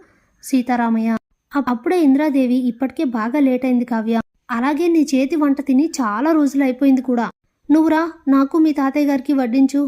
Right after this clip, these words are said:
అని అంటుంది. సరే అని చెప్పి ఇక కావ్య అయితే వీళ్ళకు భోజనం పెడుతుంది. రాజ్ ఇదంతా హాల్లో కూర్చొని చూస్తూ ఉంటాడు. అప్పుడే రుద్రాణి తన మనసులో, "ఏంటి ఈ కావ్య వచ్చింది, ఒకవేళ తను ఇక్కడే పర్మనెంట్‌గా ఉండిపోదు కదా" అని ఆలోచిస్తూ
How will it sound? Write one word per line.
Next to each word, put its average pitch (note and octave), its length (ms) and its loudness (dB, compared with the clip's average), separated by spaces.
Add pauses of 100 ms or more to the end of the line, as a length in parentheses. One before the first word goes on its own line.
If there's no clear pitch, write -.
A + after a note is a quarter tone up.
అని A#3+ 220 0
అంటుంది. A3+ 420 0 (440)
సరే D4+ 320 -2
అని F4 180 0
చెప్పి C#4+ 380 0 (160)
ఇక B3+ 200 -4 (200)
కావ్య B3+ 340 -2
అయితే C4 260 -2
వీళ్ళకు B3 340 -2
భోజనం B3+ 440 2
పెడుతుంది. A#3 460 -2 (480)
రాజ్ C4+ 400 -2
ఇదంతా B3 420 -2
హాల్లో B3+ 400 0
కూర్చొని C4 400 0
చూస్తూ B3 400 -4
ఉంటాడు. A#3+ 420 0 (500)
అప్పుడే C4 340 0
రుద్రాణి D#4+ 440 0
తన C#4 180 0
మనసులో, B3+ 400 0 (140)
"ఏంటి C4+ 360 0
ఈ C4+ 180 2
కావ్య G#3+ 420 -4
వచ్చింది, C4 460 0 (460)
ఒకవేళ A#3+ 440 -2 (140)
తను A#3+ 220 -4
ఇక్కడే A#3+ 300 -4
పర్మనెంట్‌గా C4 520 0
ఉండిపోదు C4+ 420 0
కదా" C4 280 -2
అని A#3 260 -2
ఆలోచిస్తూ A#3+ 580 -4